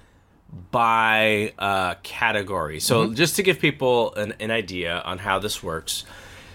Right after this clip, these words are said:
Speaker 1: So, <coughs> excuse me. So this is not like,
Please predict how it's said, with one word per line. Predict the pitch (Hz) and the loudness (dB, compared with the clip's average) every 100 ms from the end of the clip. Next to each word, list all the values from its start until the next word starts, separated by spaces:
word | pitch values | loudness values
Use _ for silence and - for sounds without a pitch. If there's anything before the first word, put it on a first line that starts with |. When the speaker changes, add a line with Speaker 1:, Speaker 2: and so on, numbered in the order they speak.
| - - - - - | -20 -20 -20 -18 -4
Speaker 1:
So, | - 147 139 127 - - - | 2 4 4 2 0 2 2
<coughs> | - 165 | 4 2
excuse | - - 156 104 | 0 0 0 0
me. | 85 | -2
So | - 143 | -2 0
this | 151 190 | 2 0
is | 294 202 | 0 -2
not | 151 139 143 - 120 | 2 4 2 0 0
like, | 113 107 101 - | 2 2 0 -10